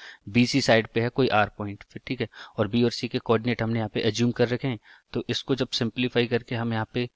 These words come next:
इस इक्वेशन में पुट करेंगे, ठीक है, इस इक्वेशन में पुट करेंगे तो यहाँ जो बीटा की वैल्यू आ जाएगी, ये क्या आ जाएगी, माइनस पी टू upon पी थ्री, ठीक है। Similarly, similarly,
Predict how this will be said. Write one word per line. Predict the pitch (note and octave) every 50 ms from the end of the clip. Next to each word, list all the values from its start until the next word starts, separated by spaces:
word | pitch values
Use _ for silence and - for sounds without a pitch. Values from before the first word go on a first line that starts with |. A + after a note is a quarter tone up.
| _ - - _ -
इस | - A#2+ - -
इक्वेशन | A#2 _ - C3 - - C3 B2
में | A#2+ B2 -
पुट | - C#3 B2 -
करेंगे, | - - A2 G#2 G#2 G#2+ A#2 B2+ - _ _ _ _ _ _ -
ठीक | C3+ B2+ -
है, | G#2 G2 - _ _ - - _ _ _ -
इस | A#2+ - -
इक्वेशन | B2 - - A#2 - A#2+
में | A#2+ A#2+
पुट | - B2+ A#2+ -
करेंगे | - A2+ A2 A#2 C3
तो | - - B2+
यहाँ | A#2 B2 A#2+
जो | A#2 B2+ A#2+
बीटा | G#2 A2 A2+ A2 - - C3+ B2+
की | - - C3+
वैल्यू | A2+ A#2 A2 A2 A#2+ B2 A#2+ A2
आ |
जाएगी, | G#2 G#2 G2+ G#2 A2+ A#2+ A#2+
ये | A#2+
क्या | - - A2+ G#2
आ | G2+
जाएगी, | G2+ G2+ G2+ G#2 A2 - _ _ _ _ _ _ _ _ -
माइनस | G#2 G#2 G#2+ A2 A2+ A#2+ B2 - -
पी | - - B2 A#2+
टू | A2+ - C#3 C3+ C3+
upon | A#2+ - C#3 C3+ C3+ -
पी | - C#3+
थ्री, | C#3+ - D3+ D3 D3 C#3 - - _ _ _ _ _ _ _ _ _ _ _ _ _ _ _ _ _ - - _ _ -
ठीक | C#3+ C3+ -
है। | G#2 G2 _ _ _ _ _ _ _ _ _
Similarly, | - - A#2+ A2+ A2 G2+ G2+ G2 F#2 F#2 - - _ _ _ _ _ _ _ _ _ _ _ _ _ _ _ _ _ _ _ _ _ _ _ _ _ _ _ _ _ _ _ _ _ _ _ _ _ _ _ _ _ _ _ _ _ _ _ _ _ _ _ _ _ _ _
similarly, | _ - - - A2+ G#2+ G#2 G#2 G#2 G#2 G#2 G#2+ G#2 G#2+ A#2+ C3